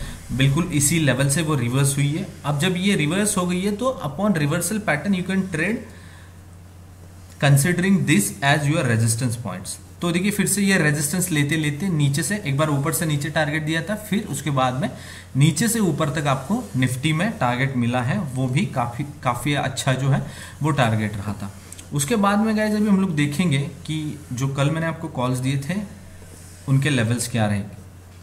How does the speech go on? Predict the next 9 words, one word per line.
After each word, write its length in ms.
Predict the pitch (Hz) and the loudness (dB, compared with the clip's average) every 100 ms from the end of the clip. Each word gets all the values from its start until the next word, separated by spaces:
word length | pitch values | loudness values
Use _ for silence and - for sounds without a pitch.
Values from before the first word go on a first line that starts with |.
| - - - - | -20 -20 -20 -6
उनकी 200 | 135 135 | -2 0
performance 580 | 127 127 - 127 123 113 - | 0 -2 0 0 2 -2 -4
क्या 120 | 90 | -10
थी। 180 | 92 101 - - - - - - - - - - - - - - - - - - - - - - | -12 -16 -18 -20 -20 -20 -20 -20 -20 -20 -20 -20 -20 -20 -20 -20 -20 -20 -20 -20 -20 -20 -20 -12
तो 80 | 170 | -4
guys 140 | 202 | 0
जो 300 | 175 135 160 | 0 2 2
मैंने 240 | 180 170 180 | 2 0 0
आपको 280 | 180 - | -2 -2